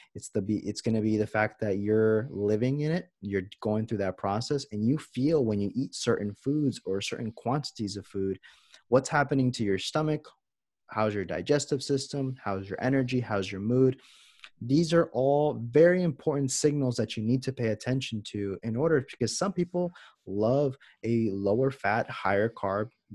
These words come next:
moderate protein, uh, a balanced protein diet. Other people love a high, more fat in their diet and maybe just less carbs. They just don't fe-, feel groggy and tired. And these are important things.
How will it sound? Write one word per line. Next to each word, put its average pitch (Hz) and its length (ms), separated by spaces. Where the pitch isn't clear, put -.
moderate 95 320
protein, 101 560
uh, 90 260
a 104 80
balanced 101 400
protein 98 380
diet. - 300
Other 113 180
people 123 340
love 117 420
a 113 60
high, - 320
more 131 240
fat 127 540
in 107 120
their 92 140
diet 85 380
and 107 100
maybe 120 280
just 117 220
less 110 300
carbs. 110 380
They 98 100
just 110 220
don't 107 360
fe-, 104 140
feel 120 240
groggy 107 560
and 92 120
tired. 113 420
And 95 180
these 151 240
are 160 80
important 147 480
things. 151 240